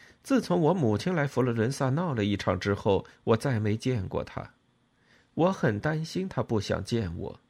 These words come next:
也许是因为这个原因，我在去看她之前并没有打电话通知。但我应该坦诚，我没打电话还有另一个秘密的原因。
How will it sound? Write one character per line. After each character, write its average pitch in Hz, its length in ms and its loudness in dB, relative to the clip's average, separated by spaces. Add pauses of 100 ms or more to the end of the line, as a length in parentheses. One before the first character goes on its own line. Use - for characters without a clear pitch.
(960)
也 135 260 4
许 120 220 0
是 120 180 0
因 127 160 0
为 110 140 0
这 156 240 -4
个 98 100 -2
原 82 320 -4
因， 98 180 -4 (400)
我 143 140 2
在 135 100 2
去 131 140 0
看 139 240 -2
她 127 100 -4
之 139 200 -2
前 107 440 -2
并 139 200 0
没 104 140 0
有 107 100 2
打 95 180 0
电 98 160 -2
话 95 160 -4
通 101 320 -6
知。 113 240 -8 (1080)
但 160 280 2
我 117 160 4
应 160 280 0
该 202 160 -2
坦 92 340 0
诚， 87 400 -2 (540)
我 117 180 6
没 98 200 2
打 92 220 -2
电 95 240 0
话 - 340 -2
还 - 180 0
有 120 140 2
另 131 360 -2
一 101 100 -2
个 107 100 0
秘 117 220 2
密 101 160 -2
的 - 80 -4
原 92 340 -4
因。 110 240 -4